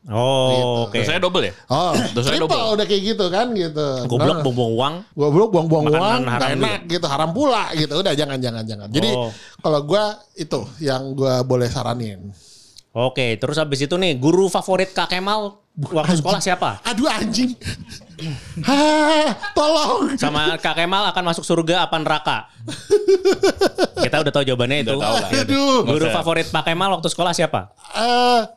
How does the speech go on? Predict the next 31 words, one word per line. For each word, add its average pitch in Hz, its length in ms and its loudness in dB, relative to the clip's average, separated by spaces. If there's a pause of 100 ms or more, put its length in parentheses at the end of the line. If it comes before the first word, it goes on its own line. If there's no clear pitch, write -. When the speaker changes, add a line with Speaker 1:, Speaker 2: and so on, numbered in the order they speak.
(140)
Speaker 2:
ini 262 180 -2 (180)
yang 226 220 -2
ngomong 269 320 2 (260)
anak 226 400 -4 (320)
satu 233 400 0
alma 220 220 4
mater 226 200 0
sama 233 180 4
gua 220 180 2
nggak 240 160 2
sih? 320 80 0
Gua 339 160 0
nggak, 247 80 2
Speaker 1:
Enggak, - 160 2
Speaker 2:
nggak - 80 0
Speaker 1:
enggak, - 80 0
enggak. 160 180 2
Speaker 2:
denger 131 100 0
Speaker 1:
Ini 151 100 2
Speaker 2:
gitu. 156 100 2
Speaker 1:
namanya 160 240 2
Yudis. 147 300 0 (240)
Speaker 2:
Oke. 165 420 2 (340)
Em, 196 1120 4 (720)
guru 202 320 4
favorit 226 440 2
gua, 202 320 2 (100)
mata 165 200 -2
pelajaran 151 460 2
kali 170 280 4
ya? 92 80 -2